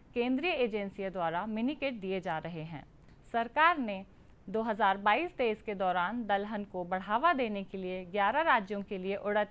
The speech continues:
के चार दशमलव चौवन लाख बीज मिनीकेट और मसूर के चार दशमलव शून्य चार लाख बीज मिनीकेट आवंटित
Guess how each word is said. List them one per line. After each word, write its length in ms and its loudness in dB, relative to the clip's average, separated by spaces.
के 180 -6
चार 280 6
दशमलव 500 -2
चौवन 340 4
लाख 340 2
बीज 340 -2
मिनीकेट 520 -4
और 180 0
मसूर 400 -2
के 220 -4
चार 340 4
दशमलव 560 -4
शून्य 360 -2
चार 280 2
लाख 360 0
बीज 240 -4
मिनीकेट 460 -6
आवंटित 520 -2